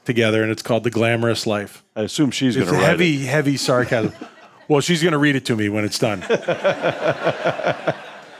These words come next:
Speaker 1: But, but it's anything but. It is anything but glamorous. And you know what?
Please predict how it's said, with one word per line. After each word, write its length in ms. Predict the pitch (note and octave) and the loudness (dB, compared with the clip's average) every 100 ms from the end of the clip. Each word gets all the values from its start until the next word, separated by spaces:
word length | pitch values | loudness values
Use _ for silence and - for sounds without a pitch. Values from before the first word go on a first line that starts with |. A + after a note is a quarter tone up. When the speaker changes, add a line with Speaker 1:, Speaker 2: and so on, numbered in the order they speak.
| - - - | -20 -20 -10
Speaker 1:
But, 360 | C#3 C#3+ D3+ B2+ | 0 0 0 0
but 140 | D3+ | 2
it's 200 | D3+ D3+ E3 | 2 0 0
anything 500 | E3 G3 F#3+ G3 E3+ | 2 2 2 0 2
but. 320 | F#3 G#2 _ _ _ _ _ _ | 0 -2 _ _ _ _ _ _
It 100 | C#3+ | 2
is 200 | C3+ A#2+ - | 2 2 0
anything 460 | D#3 E3+ F3 E3+ | 2 2 2 0
but 200 | C#3+ - | 0 -2
glamorous. 640 | B2+ B2+ A#2+ A2 F#2 - - _ - | 0 0 2 -2 -8 -12 -20 _ -8
And 100 | C3 | -2
you 100 | C3 | 0
know 80 | C3 | 2
what? 200 | C3 | 2